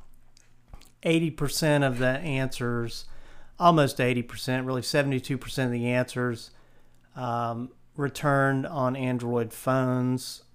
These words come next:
on the Google Assistant would have been from the top three organic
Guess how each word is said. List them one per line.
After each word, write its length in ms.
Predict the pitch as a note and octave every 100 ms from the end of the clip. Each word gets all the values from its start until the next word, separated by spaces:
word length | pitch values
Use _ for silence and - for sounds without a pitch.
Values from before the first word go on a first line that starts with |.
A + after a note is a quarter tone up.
| - -
on 120 | B2
the 100 | A#2+
Google 320 | A#2+ B2 A#2+
Assistant 520 | A2+ C3+ B2 C3+ C3
would 120 | C3 A#2+
have 120 | A2+
been 400 | B2 A#2+ A#2+ A#2+
from 280 | - B2 A#2
the 80 |
top 500 | A2+ - B2 A#2 -
three 400 | - B2+ A#2+ A#2+ B2
organic 600 | A2+ G#2+ A#2 A2+ A2+